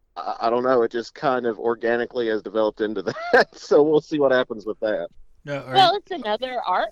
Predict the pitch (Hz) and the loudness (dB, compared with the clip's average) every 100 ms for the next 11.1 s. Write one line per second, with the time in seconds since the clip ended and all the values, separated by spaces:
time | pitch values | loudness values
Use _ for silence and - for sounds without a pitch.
0 | _ - 160 165 196 165 160 - - 165 | _ -14 -12 -12 -14 -18 -18 -10 -6 -4
1 | 143 190 277 _ - 135 127 143 160 - | -4 -6 -10 _ -14 -14 -14 -20 -20 -20
2 | - 160 208 147 - _ _ _ _ _ | -8 -4 -2 -2 -6 _ _ _ _ _
3 | _ _ _ - - 170 220 262 214 135 | _ _ _ -6 -4 -4 -2 -2 -4 -2
4 | 143 214 - 165 156 160 165 190 - - | -2 -2 -6 -2 0 0 -2 -10 -18 -18
5 | - - - 370 - 466 - - 226 208 | -18 -20 2 2 2 -4 -8 0 2 2
6 | 185 180 - 160 156 175 196 196 185 170 | 2 -2 -2 0 2 0 -6 -10 -12 -14
7 | 165 - 165 170 - 165 156 170 180 - | -14 -6 -4 -2 -4 -2 -4 -6 -16 -12
8 | 175 185 180 175 185 - _ _ _ 170 | -12 -10 -12 -14 -18 -20 _ _ _ -6
9 | 165 160 190 220 214 180 170 196 185 185 | -6 -6 -6 -8 -4 -4 -2 -4 -6 -8
10 | 165 170 185 220 233 190 180 - 165 160 | -8 -2 0 0 -4 -8 -8 -8 -10 -12
11 | 156 | -16